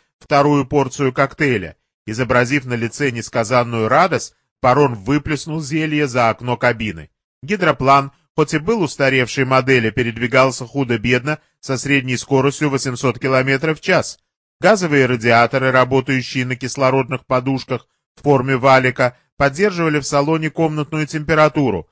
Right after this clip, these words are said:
Барон управлял самолетом, как заправский ас. Концовка дня прошла без приключений. Радио информировало барона – о самых последних известиях с полей сражений.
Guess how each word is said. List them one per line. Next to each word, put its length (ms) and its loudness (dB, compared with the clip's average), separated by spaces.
Барон 380 4
управлял 500 2
самолетом, 720 0
как 200 -4
заправский 680 0
ас. 400 0
Концовка 540 -2
дня 260 0
прошла 420 0
без 180 -4
приключений. 760 -6
Радио 440 2
информировало 840 0
барона – 560 2
о 140 -2
самых 360 0
последних 580 -2
известиях 560 -4
с 60 -12
полей 320 -2
сражений. 640 -2